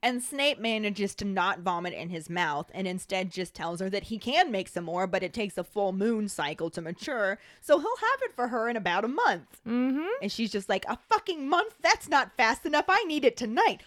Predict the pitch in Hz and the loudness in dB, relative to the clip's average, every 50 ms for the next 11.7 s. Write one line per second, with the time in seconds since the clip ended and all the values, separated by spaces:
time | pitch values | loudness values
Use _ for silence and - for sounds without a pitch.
0 | - _ - - 403 466 480 403 330 254 285 226 196 294 285 - - 311 381 359 | -20 _ -2 2 4 4 4 4 2 0 0 0 0 -2 -4 -2 0 2 2 2
1 | 330 330 302 311 - - 320 349 427 392 277 240 247 - - 381 339 349 320 - | 2 0 -2 -2 -2 -2 0 2 4 4 4 4 2 -2 -4 -2 -2 -2 -2 -2
2 | 320 - 262 262 247 311 415 453 285 254 - 262 240 - 311 269 - - 359 392 | -2 -2 -4 -2 -2 -2 0 0 0 -2 -2 -4 -2 -2 -4 -4 -2 -2 -4 -4
3 | - 302 254 247 269 247 247 254 262 277 302 302 233 170 127 135 - - _ _ | -4 -4 -2 2 2 2 2 2 0 0 2 2 2 0 -2 -4 -8 -14 _ _
4 | - 294 349 359 370 392 392 381 415 427 403 381 370 - 370 370 339 359 359 359 | 0 0 2 2 2 2 2 4 4 2 2 2 0 -2 -4 -4 -4 -4 -4 -6
5 | 349 - - 359 349 339 - 359 349 349 330 285 - _ - - 320 320 339 359 | -4 -2 -2 -2 -2 0 -2 -4 -4 -6 -8 -12 -14 _ -4 -2 0 2 2 2
6 | 349 339 330 311 277 320 320 311 269 277 320 320 294 254 311 311 311 311 285 285 | 2 4 2 4 4 4 2 2 2 0 0 0 0 0 0 0 0 0 0 2
7 | 302 294 302 285 269 247 208 190 175 147 139 - - _ _ _ _ _ _ _ | 2 2 4 4 4 2 2 0 -2 -6 -10 -14 -18 _ _ _ _ _ _ _
8 | _ - 208 220 269 269 - - 269 254 - 294 277 247 220 220 226 233 _ _ | _ 0 2 2 2 2 0 -4 -4 -2 0 0 0 0 -2 -2 -4 -8 _ _
9 | _ _ _ _ _ _ _ _ _ _ - - 370 254 320 339 - 359 370 370 | _ _ _ _ _ _ _ _ _ _ -4 0 2 4 4 4 2 2 2 2
10 | 311 349 349 - 349 339 302 - - 339 339 320 311 311 302 294 285 269 269 269 | 0 0 -2 -2 -4 -4 -4 -4 -2 0 0 2 2 0 0 0 2 2 0 2
11 | 269 240 196 165 190 190 202 202 - - - - - | 0 0 -2 0 0 0 0 -2 -4 -6 -8 -8 -10